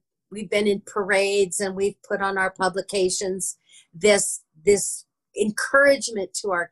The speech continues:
community that together we create a kinder, more loving community. It's together. So whether you are, as I said earlier, whether you are seeking services or you wanna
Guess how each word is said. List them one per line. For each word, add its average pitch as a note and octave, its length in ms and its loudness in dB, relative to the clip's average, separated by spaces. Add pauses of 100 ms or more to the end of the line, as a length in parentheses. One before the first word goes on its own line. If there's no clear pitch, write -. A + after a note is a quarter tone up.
community C#3 640 -8
that E3 220 0 (480)
together G3 880 0 (480)
we F#3 220 -4 (120)
create E3+ 460 -6
a E3+ 100 -12 (220)
kinder, F#3 640 -6 (540)
more F3+ 320 0
loving D#3 520 -4
community. C#3 500 -8
It's - 240 -4
together. E3 800 -2 (520)
So G#3+ 580 4
whether A#3 300 2
you A3 400 -6
are, F3+ 260 -2
as A3 120 -6
I G3 60 0
said A#3+ 240 -4
earlier, F#3 540 -8 (100)
whether F3+ 260 -8
you F#3+ 280 -10
are D3+ 160 -4
seeking A3+ 560 -8
services G3+ 920 -4
or D#3+ 100 -6
you E3 220 2
wanna D#3+ 300 -4